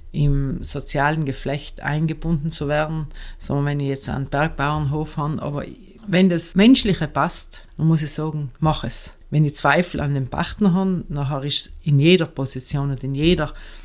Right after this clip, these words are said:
Entscheidung ist es allem schwierig, die Entscheidung zu treffen, nicht? Das ist genauso, wenn ich, soll ich Handwerksfrau werden, wenn der Partner nicht passt, nachher muss man allem abraten. Aber ich glaub, Bäuerin sein ist einfach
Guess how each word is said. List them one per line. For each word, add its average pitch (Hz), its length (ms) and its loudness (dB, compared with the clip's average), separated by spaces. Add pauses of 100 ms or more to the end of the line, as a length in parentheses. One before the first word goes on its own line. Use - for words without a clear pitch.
(320)
Entscheidung 151 720 0 (420)
ist - 160 -2
es - 80 0
allem 160 220 4
schwierig, 160 360 0
die 143 80 -2
Entscheidung 135 460 -2
zu - 160 -8
treffen, 139 400 -6
nicht? 123 180 -6
Das 127 160 -10
ist 131 180 -6
genauso, 135 460 -2
wenn 135 140 -2
ich, 131 120 -4 (600)
soll 147 220 6
ich 127 80 6
Handwerksfrau 139 720 0
werden, 135 340 -2
wenn 135 120 -2
der 127 80 -4
Partner 139 400 -4
nicht 147 200 0
passt, 139 320 -2
nachher 127 420 -4
muss 135 260 -4
man 127 120 0
allem 135 240 0
abraten. 123 640 -6 (480)
Aber 147 140 2
ich 160 100 2
glaub, 147 360 0
Bäuerin 180 380 2
sein 160 300 -2
ist 147 120 -4
einfach 143 480 -6